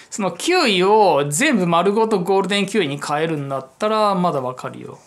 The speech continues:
まあ、それだったら味変わるかなと思うけど、部分的にね、グリーンキウイの中の一部分をゴールデンキウイに変えるだけな。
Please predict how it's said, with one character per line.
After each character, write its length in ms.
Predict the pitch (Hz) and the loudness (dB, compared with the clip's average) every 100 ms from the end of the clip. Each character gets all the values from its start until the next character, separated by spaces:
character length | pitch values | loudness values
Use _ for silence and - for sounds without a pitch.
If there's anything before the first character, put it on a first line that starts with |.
| - | -10
ま 120 | 160 | -6
あ、 20 | |
そ 160 | - 214 | -2 0
れ 80 | |
だ 80 | 294 | 0
っ 100 | 330 | -2
た 80 | 247 | -2
ら 140 | 156 | -2
味 180 | 151 151 | -2 -4
変 180 | 160 165 | -6 -4
わ 80 | 156 | -4
る 80 | 156 | -4
か 120 | 139 | -10
な 180 | 127 120 | -10 -12
と 120 | 123 | -14
思 220 | 127 120 | -14 -16
う 20 | |
け 120 | 139 - | -18 -20
ど、 300 | - 147 151 147 _ _ - - - - - - _ | -18 -18 -20 -20 _ _ -20 -20 -20 -20 -20 -20 _
部 240 | 170 151 175 | -8 -4 0
分 260 | 254 320 | 2 2
的 240 | 320 285 269 | 0 0 0
に 80 | 247 | 0
ね、 340 | 233 - 196 | -2 -4 -6
グ 140 | 165 226 | -2 -2
リ 80 | |
ー 180 | - 320 | 0 0
ン 40 | 294 | 0
キ 160 | 320 | 0
ウ 100 | 320 | 0
イ 40 | 202 | 0
の 120 | 175 | 0
中 280 | 190 196 160 | -2 0 0
の 100 | 151 | -2
一 320 | 156 - 233 | -4 -2 0
部 160 | 247 | 0
分 260 | 254 180 156 | 0 0 -2
を 80 | 156 | -2
ゴ 140 | 160 | -2
ー 40 | 160 | -2
ル 40 | |
デ 140 | 170 175 | -2 -4
ン 40 | |
キ 120 | 165 | -4
ウ 20 | |
イ 20 | 143 | -6
に 140 | 135 | -8
変 120 | 147 | -8
え 40 | 139 | -6
る 40 | |
だ 140 | 139 139 | -4 -6
け 120 | 143 | -8
な。 200 | 127 127 | -12 -16